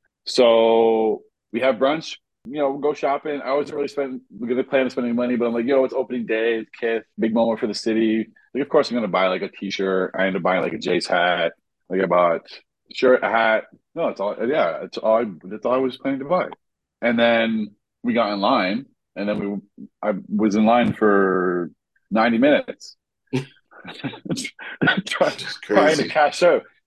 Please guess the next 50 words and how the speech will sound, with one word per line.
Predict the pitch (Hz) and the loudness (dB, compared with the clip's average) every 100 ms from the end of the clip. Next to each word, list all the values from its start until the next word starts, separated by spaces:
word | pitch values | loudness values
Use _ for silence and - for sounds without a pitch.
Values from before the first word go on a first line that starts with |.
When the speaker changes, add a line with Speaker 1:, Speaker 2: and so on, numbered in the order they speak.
| - | -2
Speaker 1:
And | 165 208 160 | 0 0 0
this, | 160 165 | -2 -2
I'm | 131 139 | -4 0
not | 131 151 | -2 -2
speaking | 151 135 139 | -8 -8 -4
bad | 117 117 | -2 0
on | 117 | -2
Kith | 110 127 127 | -4 -6 -4
'cause | 127 | -6
everything | 107 110 117 110 | -4 -6 -6 -6
there | 101 98 | -4 -4
is | 95 | -6
incredible | 92 - 98 104 | -8 -6 -6 -2
now, | 107 107 | -2 -2
and | 101 87 85 80 _ - _ - | -4 -6 -8 -12 _ -18 _ -6
I | |
wanna | 180 175 185 | -2 -2 -4
make | 180 170 | -6 -4
sure | 190 | -2
that | - 85 | -2 -2
everybody | 87 92 90 | -2 -2 -2
understands | 82 - 85 95 101 | -4 -6 -4 0 4
that. | 117 - | 4 2
It | 90 | -2
was | 95 | 0
like, | 101 98 _ _ - | 0 -2 _ _ -6
I | 90 98 | -2 -2
understand | - 101 98 98 95 | -2 -6 -6 -6 -6
what | 87 | -6
it's | 101 | -6
like | 95 | -4
to | 110 - | -4 -2
open | 92 101 90 | -2 -4 -6
a | 82 | -8
retail | 71 - 95 | -10 -4 -2
store | 82 - 104 90 - - _ _ - _ - | -2 -2 0 0 -4 -14 _ _ -20 _ -8
in, | 92 92 92 | -4 -4 0
like, | 196 185 | 0 0
a | |
busy | - 95 85 | 0 0 2
spot | 90 - 87 87 - | -2 2 4 4 0
that's | - | -6
very | 90 90 | -2 -2
popular | - 87 85 85 85 73 | -2 -4 -4 -6 -6 -8
and | 82 | -8
there's | 85 | -6
a | |
lot | 85 82 - | 0 0 0
going | 90 78 | -6 -4
on | 78 82 80 | -4 -2 -4